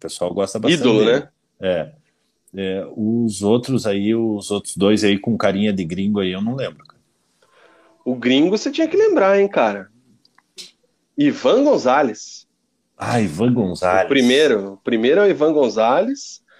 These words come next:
Speaker 2: o segundo é o Michuê, o terceiro é o Oberdan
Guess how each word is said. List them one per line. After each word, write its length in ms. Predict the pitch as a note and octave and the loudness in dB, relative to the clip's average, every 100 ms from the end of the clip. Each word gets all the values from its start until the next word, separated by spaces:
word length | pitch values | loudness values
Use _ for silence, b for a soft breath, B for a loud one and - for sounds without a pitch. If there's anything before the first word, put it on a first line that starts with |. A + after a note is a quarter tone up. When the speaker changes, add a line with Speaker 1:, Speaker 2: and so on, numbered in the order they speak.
| b b b | b b b
Speaker 2:
o 60 | |
segundo 360 | - B2+ C3 C#3+ | -8 -2 2 4
é 40 | |
o 40 | C3 | 4
Michuê, 760 | B2+ B2 A#2+ A2 A#2+ F3+ B3 | 2 -2 -4 0 2 2 2
o 200 | C4 _ | -4 _
terceiro 680 | - D3 B2 - C#3+ D3 C3+ | -4 -2 -2 -6 0 2 4
é 40 | B2+ | 2
o 220 | A#2 - _ | 2 -4 _
Oberdan 960 | G3+ C#4 A3+ F#3 A#2+ G#2+ A2 D3 B3 | 2 2 4 2 2 -2 0 2 2